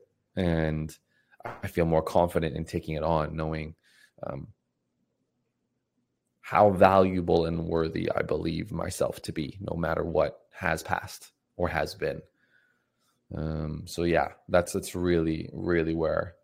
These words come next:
I wanna leave, and I really wanna take, um, one other thing I wanna take is, is my, my courage, man. It's my courage.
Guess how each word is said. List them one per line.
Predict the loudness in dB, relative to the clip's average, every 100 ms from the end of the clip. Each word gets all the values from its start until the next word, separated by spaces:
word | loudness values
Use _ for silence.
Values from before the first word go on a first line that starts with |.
| _ _ -4
I | 0
wanna | 0 0
leave, | 0 0 -2 -8 _ _ _ _ -10
and | -6
I |
really | -2 -2 0
wanna | 0 -2
take, | -2 0 0 -2 -18 _ _ _ _ -10
um, | -6 -2 -2 -2 -4 -8 _ 4
one | 6 10
other | 8
thing | 8 4
I |
wanna | 4 2
take | 2 0 0 -10 -20 -6
is, | -2 -2 0
is | -2
my, | -2 -4
my | -6 -4
courage, | 4 6 6
man. | 2 -2 -4 -10 _ _ _ _ _ _ _ _ _ _
It's | -10
my | 2
courage. | 6 6 4